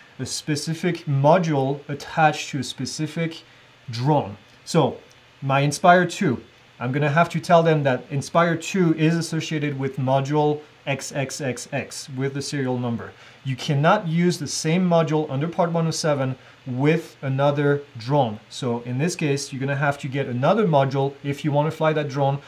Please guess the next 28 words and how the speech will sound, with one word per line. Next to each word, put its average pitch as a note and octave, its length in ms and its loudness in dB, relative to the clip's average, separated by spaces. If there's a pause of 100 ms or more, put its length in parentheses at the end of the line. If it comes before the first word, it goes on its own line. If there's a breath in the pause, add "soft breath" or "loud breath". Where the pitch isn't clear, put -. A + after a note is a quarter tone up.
(160 loud breath)
for - 100 -10
Part C#3 220 0
one C3+ 100 -4
oh C#3 40 -2
seven B2+ 280 -4
purposes, D#3+ 540 -2 (220 loud breath)
and C3 100 0
then A#2+ 180 0
add C#3+ 160 4
it D#3+ 140 2
to - 80 -6
the C#3+ 100 -2
certificate D#3 560 -4
of C3+ 100 0
registration C#3+ 600 -2
for E3 400 0
that D3+ 240 0
drone. C3 320 2 (220 loud breath)
Each D#3 220 0
drone F3 280 4
is D#3 100 -2
gonna D3 160 -4
have C#3+ 200 0
a A#2 40 -6
separate, D#3+ 560 -2 (380 soft breath)
uh, B2 260 -2
registration, C#3+ 720 -2
cer-, D3 160 -8